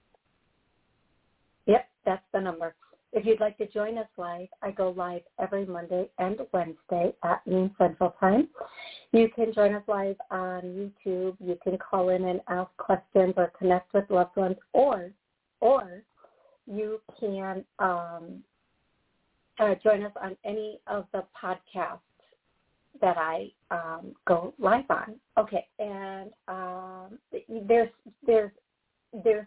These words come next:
so much humor out there from our sitting potus, and the funniest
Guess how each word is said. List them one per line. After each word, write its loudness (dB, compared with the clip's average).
so 4
much -8
humor -8
out -4
there -2
from -6
our -4
sitting 0
potus, 4
and 4
the 4
funniest -8